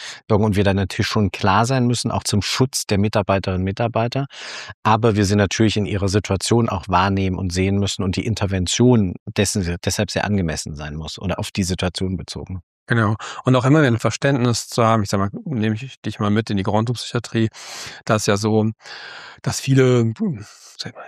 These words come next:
Speaker 2: du hast jetzt Gewaltsituationen
Speaker 1: Mhm.
Speaker 2: genannt, eskalieren, wenn Menschen in der Grundpflege versorgt werden.
Speaker 1: Mhm.
Speaker 2: Aber stell dir vor, du weißt nicht, dass du jetzt Hilfe brauchst bei der Grundpflege und jemand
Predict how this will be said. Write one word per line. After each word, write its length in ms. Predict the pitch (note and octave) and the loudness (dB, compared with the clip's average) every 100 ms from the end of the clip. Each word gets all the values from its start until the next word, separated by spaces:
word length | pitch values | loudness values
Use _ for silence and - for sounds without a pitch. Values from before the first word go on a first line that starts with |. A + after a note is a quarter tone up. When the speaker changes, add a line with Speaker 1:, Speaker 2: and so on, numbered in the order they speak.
| - | -16
Speaker 2:
du 80 | - | -10
hast 100 | - | -10
jetzt 220 | A#2+ - | -10 -8
Gewaltsituationen 1300 | A2+ G#2 G#2 F#2+ A#2+ D3 D3 C3+ B2+ C#3 C3+ C3 B2+ | -8 -6 -4 0 2 2 2 2 2 4 4 4 2
Speaker 1:
Mhm. 60 | A#2 | -2
Speaker 2:
genannt, 460 | A#2+ A2+ B2 C3+ - - - - | -2 0 2 2 0 -18 -20 -8
eskalieren, 800 | - C3+ - B2 A#2 C3 C3+ C3 - | -4 -2 0 2 4 6 6 4 2
wenn 180 | A2+ A2+ | 0 0
Menschen 420 | A2 A2+ - A2+ | 0 -2 -2 -4
in 160 | - A2+ | -2 -4
der 80 | |
Grundpflege 560 | A2 B2+ A#2 - A2+ A2 | -2 0 0 0 0 0
versorgt 480 | - G2+ F#2+ G2 - | -4 -4 -4 -4 -8
werden. 300 | D#2+ F#2+ A2+ | -8 -2 -2
Speaker 1:
Mhm. 160 | A#2+ A#2+ - | -2 -4 -8
Speaker 2:
Aber 120 | G#2 | -6
stell 180 | - D3 | 0 2
dir 60 | D3 | 2
vor, 120 | C#3 | 2
du 120 | B2+ | 2
weißt 360 | B2 G#3 - C#3+ | 2 2 0 2
nicht, 320 | C3 - D#4+ - | 2 2 -6 -4
dass 320 | A#2+ A2 G#2 - | 0 0 -2 -2
du 80 | |
jetzt 180 | A2 - | -2 0
Hilfe 280 | C3 B2+ B2 | 0 0 -2
brauchst 500 | - F#2 G2+ A2+ - | 0 2 4 2 -2
bei 80 | G2+ | -2
der 120 | G2 | -2
Grundpflege 760 | G2+ G#2+ G#2+ - G#2+ A2 B2 C3+ - - | -2 -2 -2 -2 2 4 4 2 -4 -8
und 160 | A2 A2+ | -4 0
jemand 540 | A#2+ G#2+ A2 - | 2 2 2 -2